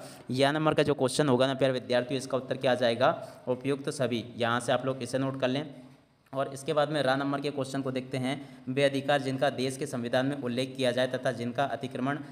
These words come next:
अथवा हनन होने पर व्यक्ति न्यायपालिका की शरण ले कहलाते हैं। तो देखिएगा प्यारे विद्यार्थियों, इनको क्या कहते हैं? रा नंबर का जो question होगा ना प्यारे विद्यार्थियों, इसका उत्तर आपका आ जाएगा, इन्हें कहते हैं मौलिक अधिकार। तो देखिएगा इस प्रकार से आप सभी लोग इनको complete कर लेंगे।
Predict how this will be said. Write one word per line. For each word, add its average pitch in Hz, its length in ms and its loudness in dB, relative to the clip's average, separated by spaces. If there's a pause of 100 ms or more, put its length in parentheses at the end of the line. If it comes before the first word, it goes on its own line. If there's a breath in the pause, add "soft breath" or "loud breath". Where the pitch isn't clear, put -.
(160 loud breath)
अथवा 143 260 2
हनन 131 280 0
होने 123 220 -2
पर 131 200 0
व्यक्ति 123 300 -4
न्यायपालिका 120 520 0
की 135 100 -4
शरण 131 280 -4
ले 120 200 -2 (380 loud breath)
कहलाते 120 340 0
हैं। 123 160 -2
तो 110 100 -4
देखिएगा 135 320 0
प्यारे 143 200 2
विद्यार्थियों, 117 480 -2
इनको 135 140 -4
क्या 135 200 0
कहते 127 260 -4
हैं? 139 320 0 (260 loud breath)
रा 127 200 6
नंबर 151 240 -2
का 151 80 0
जो 143 120 0
question 131 340 -2
होगा 123 200 4
ना 135 80 2
प्यारे 131 200 2
विद्यार्थियों, 117 440 -2
इसका 131 180 -2
उत्तर 127 220 -2
आपका 120 260 0
आ 117 40 4
जाएगा, 113 380 2 (320 loud breath)
इन्हें 127 220 -2
कहते 117 200 0
हैं 143 80 2
मौलिक 117 320 -2
अधिकार। 107 540 -2
तो 117 60 -8
देखिएगा 135 340 2
इस 139 100 2
प्रकार 139 300 0
से 143 120 -2
आप 139 80 -2
सभी 123 200 -4
लोग 135 120 -2
इनको 135 220 -2
complete 127 360 -6
कर 123 100 -2
लेंगे। 123 340 -4